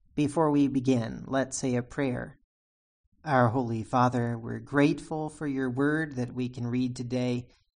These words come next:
We pray that as we read, we would take wisdom from it and learn to listen to good counselors and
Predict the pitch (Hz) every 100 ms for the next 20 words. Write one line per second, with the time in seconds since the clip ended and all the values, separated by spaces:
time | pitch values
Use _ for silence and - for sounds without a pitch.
0 | _ _ 131 127 127 156 156 147 127 120
1 | 123 120 120 123 117 139 160 160 139 131
2 | 120 120 - - _ _ _ _ - 139
3 | 131 131 - 123 127 165 151 160 151 143
4 | 147 135 120 117 - 127 123 123 _ _
5 | _ _ _ - 139 147 151 147 - 135
6 | 117 113 95 - _ - 139 165 - 165
7 | 156 151 143 131 123 - 120 147 139 -
8 | 135 127 131 - 123 131 127 120 127 123